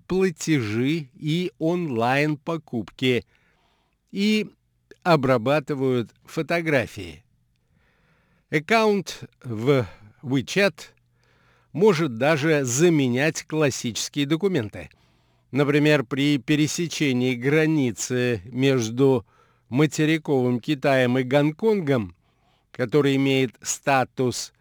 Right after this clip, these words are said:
специального административного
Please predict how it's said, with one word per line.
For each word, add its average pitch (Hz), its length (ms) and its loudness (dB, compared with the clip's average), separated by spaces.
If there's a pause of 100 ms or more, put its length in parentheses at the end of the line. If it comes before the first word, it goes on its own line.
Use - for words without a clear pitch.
(240)
специального 135 960 -2 (160)
административного 127 1500 -2